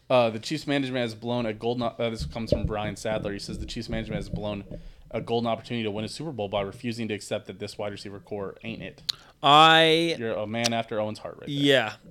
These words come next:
Speaker 2: that's, yeah. I, I don't think, I think
Speaker 1: I
Speaker 2: it's still possible this Chiefs team can win the Super Bowl.
Speaker 1: You
Speaker 2: The
Speaker 1: should
Speaker 2: defense
Speaker 1: abs-
Speaker 2: is really good.
Speaker 1: but
Speaker 2: But
Speaker 1: hindsight is you should
Speaker 2: le-
Speaker 1: absolutely win and got DeAndre Hopkins.
Speaker 2: cannot believe that, yeah, we didn't get another wide receiver.
Speaker 1: How much
Speaker 2: That's
Speaker 1: did DeAndre Hopkins even sign for?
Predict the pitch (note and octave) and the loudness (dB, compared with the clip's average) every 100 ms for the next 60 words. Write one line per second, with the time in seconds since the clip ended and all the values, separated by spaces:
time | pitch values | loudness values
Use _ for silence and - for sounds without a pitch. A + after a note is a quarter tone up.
0 | - D3+ C3 - - - D3+ B2 A2+ C3 | -8 0 2 2 -2 -2 0 0 -2 -6
1 | - D3+ - D3 D#3+ F#3 G3+ A3 A3 - | 2 2 4 4 8 6 4 -2 -2 -2
2 | - - D3 - - - D4+ - F3 D3 | -2 2 2 4 4 8 8 10 8 8
3 | C3 - C#3+ D3+ C3+ - C#3+ C#3+ B2+ - | 4 2 2 0 0 4 4 4 2 0
4 | C3 F#2+ - B2 - - C3+ B2 B2+ A#2 | -2 -4 -2 2 4 4 2 0 0 0
5 | G2+ - C#3 B2 C#3 C#3+ C#3 G#2+ - - | -4 -8 -8 2 6 10 8 6 -4 -10
6 | _ _ - - D3 A#2 D3 C#3 A#2 G#2+ | _ _ -18 -2 0 4 4 4 0 -6
7 | A2 G#2 - A2 A2 C#3+ A#2 G#2+ G#2 G2+ | -8 -8 -4 -2 0 0 0 -4 -4 -4
8 | G2 F#2 F2+ F2 E2+ - - - D#3+ D3+ | -6 -6 -10 -12 -12 -14 -8 4 6 6
9 | C#3+ C3 C3+ B2+ A#2+ A#2+ A2 A#2 A#2+ A#2 | 4 0 0 0 0 -2 -2 -6 -4 -2
10 | G#2+ A#2 A#2+ A#2+ A#2 A#2 A#2 A2+ A2 G#2+ | -2 -2 -2 -2 -6 -6 -6 -4 -6 -6
11 | G#2+ - G#2 A2 F#3 F3+ C3+ B2+ B2 B2 | -8 -8 -12 -4 -4 -2 -6 -4 -2 -2
12 | G#2+ G#2+ - F#2+ F#2+ F2+ G2 - - - | -4 -6 -8 -12 -14 -16 -16 -18 -18 -20